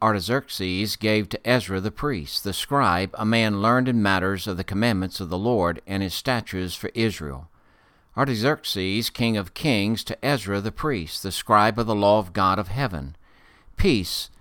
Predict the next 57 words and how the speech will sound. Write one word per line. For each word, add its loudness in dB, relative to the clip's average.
and 2
now 6
make 2
a 0
decree 0
that -2
any 2
one 2
of -2
the -4
people 0
of -4
Israel 2
or 2
their -2
priests -2
or 2
Levites 2
in 0
my 2
kingdom -2
who 0
freely 4
offers 6
to -4
go 4
to 2
Jerusalem 2
may 2
go 4
with 2
you. -6
For 2
you 4
are 6
sent -2
by 4
the -2
king 0
and 0
his -2
seven 0
counselors -2
to -4
make 2
inquiries 0
about 0
Judah 0
and 0
Jerusalem 0
according 0
to -6
the 0
law 4
of 0
your 0
God, 2